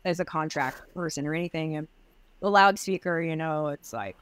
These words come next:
you know, he says my real name over the loudspeaker, and he's like, "Please, uh, come to my office," and, you know, make some, make some references to, uh, something I could do in the office. Over the loudspeaker, you know. <laughs>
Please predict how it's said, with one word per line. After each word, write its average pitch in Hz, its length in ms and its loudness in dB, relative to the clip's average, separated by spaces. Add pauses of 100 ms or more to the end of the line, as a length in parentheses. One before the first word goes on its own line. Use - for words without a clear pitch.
(880)
you 156 220 -2
know, - 180 -12
he 147 180 -4
says 175 320 2
my 170 120 2
real 165 260 2
name 156 340 0
over 156 240 -2
the 160 320 0
loudspeaker, 156 1040 0
and 151 140 -6
he's - 160 -10
like, - 160 -20 (100)
"Please, 202 580 0
uh, 160 260 -8 (400)
come 339 220 4
to 339 60 4
my 294 200 6
office," 180 520 0
and, 156 360 -8 (1000)
you - 60 -18
know, - 60 -18 (500)
make - 180 -18
some, 156 300 -2
make 185 200 2
some 175 160 4
references 147 760 0
to, 143 240 -4
uh, 139 260 -4
something - 320 -4
I 143 60 -6
could - 160 -8
do 151 80 0
in 160 60 -2
the - 200 -14
office. - 100 -20 (1400)
Over 415 200 6
the 320 80 10
loudspeaker, 175 880 4
you 156 160 -4
know. 160 80 -4
<laughs> - 40 -2